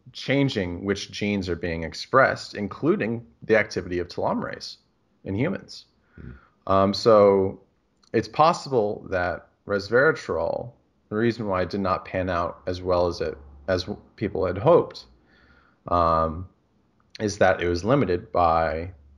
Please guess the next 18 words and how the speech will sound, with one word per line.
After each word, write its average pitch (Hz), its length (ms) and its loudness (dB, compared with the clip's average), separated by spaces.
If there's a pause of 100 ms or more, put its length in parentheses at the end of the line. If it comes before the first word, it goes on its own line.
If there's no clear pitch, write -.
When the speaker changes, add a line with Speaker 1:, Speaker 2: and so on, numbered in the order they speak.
Speaker 1:
the 98 80 -4
lack 80 420 0
of 78 400 -4 (440)
this 90 260 -4
other 135 320 4 (460)
supplement, - 460 -8 (320)
uh, 80 320 0
or 92 180 2
this 85 240 -4
other 131 260 6
compound 82 460 -6
in 73 100 -14
the 73 60 -14
body, 73 380 -6
N 82 140 -8
A 78 100 -6
D. 123 320 -6 (1040)
And, 98 760 0